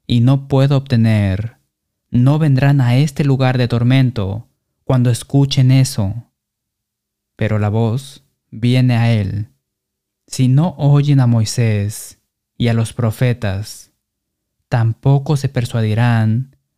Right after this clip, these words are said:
aunque alguno se levantare de los muertos". Es decir,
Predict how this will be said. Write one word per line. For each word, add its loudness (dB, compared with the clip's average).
aunque 0
alguno 0
se -2
levantare 0
de 0
los -2
muertos". -2
Es 2
decir, 0